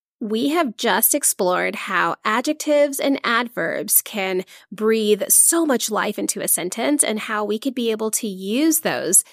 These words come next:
to add more descriptive qualities to a very simple sentence. It's not just about the cat on the mat.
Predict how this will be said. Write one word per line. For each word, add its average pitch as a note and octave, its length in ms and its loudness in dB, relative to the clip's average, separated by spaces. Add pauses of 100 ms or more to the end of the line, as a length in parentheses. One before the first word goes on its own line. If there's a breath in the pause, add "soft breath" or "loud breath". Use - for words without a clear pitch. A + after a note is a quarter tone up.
(140 soft breath)
to A#3+ 160 0
add G3 320 0
more G3+ 340 0
descriptive A#3 560 -2
qualities G3 760 2 (240)
to A3 260 0
a G3+ 100 -2
very F#3+ 440 0
simple F3+ 420 -2
sentence. - 720 -4 (500)
It's A3 240 2
not G#3+ 520 2
just C#4+ 440 2
about G3+ 300 -2
the F#3+ 80 -4
cat G#3 360 -2
on A#3+ 160 -2
the A#3 80 -4
mat. A3 500 -2